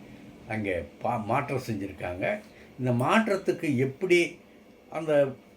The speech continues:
விளைவுகள் இருக்குங்கிறத நம்ம படம் ரிலீஸ் ஆன பிறகு தான் தெரிஞ்சுக்க முடியும். நல்லபடியா வாழ்த்துவோம். சரி,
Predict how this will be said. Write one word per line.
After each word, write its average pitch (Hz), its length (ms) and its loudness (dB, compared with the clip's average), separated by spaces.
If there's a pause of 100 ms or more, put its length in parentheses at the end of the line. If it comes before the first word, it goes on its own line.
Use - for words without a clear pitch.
(440)
விளைவுகள் 147 640 4
இருக்குங்கிறத 143 680 2
நம்ம 156 380 0
படம் 147 300 4
ரிலீஸ் 139 380 2
ஆன 127 160 2
பிறகு 117 280 2
தான் 123 220 4
தெரிஞ்சுக்க 113 460 -2
முடியும். 98 460 -4
நல்லபடியா 175 460 0
வாழ்த்துவோம். 107 600 -2 (760)
சரி, - 380 -2